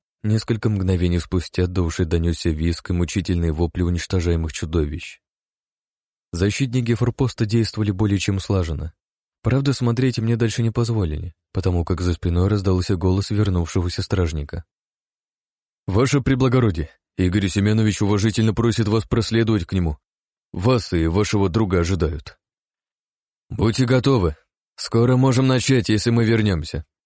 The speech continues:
громко обратился к изгоям, что столпились рядом со мной и Ростиславом.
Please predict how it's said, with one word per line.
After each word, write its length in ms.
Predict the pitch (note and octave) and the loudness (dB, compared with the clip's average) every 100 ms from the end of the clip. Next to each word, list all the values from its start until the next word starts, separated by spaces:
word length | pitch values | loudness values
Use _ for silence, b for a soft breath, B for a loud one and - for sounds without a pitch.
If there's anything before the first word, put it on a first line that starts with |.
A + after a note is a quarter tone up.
| _ _ _ _ _ | _ _ _ _ _
громко 360 | G2+ F#2 F2+ F2+ | 0 0 2 0
обратился 580 | F2 F2 F2+ E2+ F2+ | 0 0 0 0 -2
к 80 | - | -2
изгоям, 520 | F2 E2 F2+ D2+ E2 - _ | -4 -2 -2 -2 -6 -16 _
что 200 | - A#2 | -6 -4
столпились 520 | - F#2 F2+ D#2+ - | -2 0 0 -2 -2
рядом 300 | G2 F2 F2 | 0 0 -2
со 140 | - | -2
мной 240 | F2+ F2 E2 | -2 0 0
и 20 | |
Ростиславом. 760 | E2+ - F2 F2 E2 D2+ C#2+ | 0 -4 -4 0 -2 -2 -8